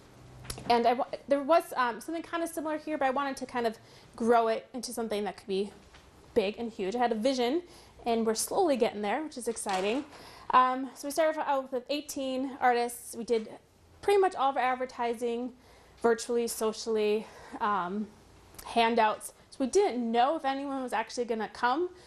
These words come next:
So it was a little nerve-wracking at first, and there's some hiccups along the way, but it was amazing. It was a huge success. Um, everyone that participated, you know, sold their products really well,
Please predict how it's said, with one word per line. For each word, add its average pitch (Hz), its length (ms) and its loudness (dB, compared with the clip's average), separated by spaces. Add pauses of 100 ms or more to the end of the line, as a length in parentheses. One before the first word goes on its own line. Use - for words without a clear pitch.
(240)
So 254 140 2
it - 20 6
was 254 80 4
a 269 40 2
little 302 460 2
nerve-wracking 226 520 -4
at - 120 -8
first, 190 240 -6
and 269 100 -4
there's 294 140 -4
some 277 320 -4
hiccups 208 400 -2
along 220 260 -2
the 247 80 0
way, 226 340 0 (440)
but 226 280 6
it 262 100 4
was 285 160 -2
amazing. 233 460 -2 (180)
It - 20 -12
was 220 100 -6
a 214 40 -6
huge 302 280 0
success. 240 640 -2 (280)
Um, 220 600 2 (380)
everyone 226 640 2 (380)
that 220 260 2
participated, 226 840 -2
you 233 80 -8
know, 202 120 -4
sold 226 480 2
their 240 140 0
products 214 440 -2
really 180 220 -6
well, 294 460 4